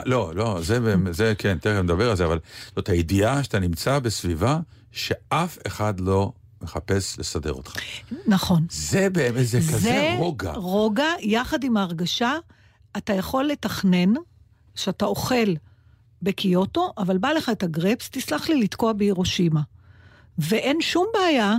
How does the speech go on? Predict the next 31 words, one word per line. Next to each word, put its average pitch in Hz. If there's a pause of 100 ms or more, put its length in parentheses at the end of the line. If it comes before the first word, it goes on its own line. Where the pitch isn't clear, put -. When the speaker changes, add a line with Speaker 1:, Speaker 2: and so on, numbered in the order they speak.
(120)
Speaker 2:
לראות 202
מתי 254
הרכבת, 226
אתה 196
יודע 185
שהיא 269
תגיע 226
בדיוק 220
ברגע, 226
הגרפס 202
יצא 247
בדיוק 208
בשעה 254
היעודה. 196 (280)
עכשיו, 175
אנחנו 180
לא 180
האמנו 254
בזה. 160 (280)
אנחנו 208
בהתחלה 196
הגענו 202
כל 185
הזמן 208
איזה 190
חצי -
שעה 226
לפני 202
שהרכבת 202
צריכה -
לצאת. 330